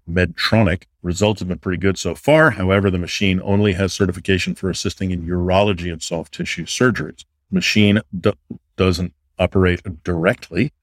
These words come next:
They are overseen, but offer medical staff sophisticated tools that can be manipulated.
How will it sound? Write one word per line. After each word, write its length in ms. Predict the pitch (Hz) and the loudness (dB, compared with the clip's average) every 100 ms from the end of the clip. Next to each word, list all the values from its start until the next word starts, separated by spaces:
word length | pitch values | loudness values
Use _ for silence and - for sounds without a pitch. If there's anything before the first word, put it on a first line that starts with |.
| _ _ - | _ _ 0
They 180 | 95 | 2
are 180 | 92 95 | 4 2
overseen, 760 | 107 107 117 - - 85 85 107 - _ _ - | 4 4 2 2 0 0 0 -2 -6 _ _ -2
but 180 | 98 - | 0 2
offer 280 | 92 - 92 | 2 2 2
medical 360 | 98 98 101 | 2 2 0
staff 480 | 87 - 92 90 95 | -2 0 2 2 0
sophisticated 920 | - - 98 - 117 - - 98 90 | -6 -4 -2 0 -2 -2 0 2 2
tools 380 | - 92 90 90 | -2 -2 -2 -4
that 120 | 95 | -10
can 180 | - 87 | -8 -6
be 120 | 80 | -4
manipulated. 840 | 80 92 107 143 - 87 76 76 | -2 2 2 0 0 0 0 -4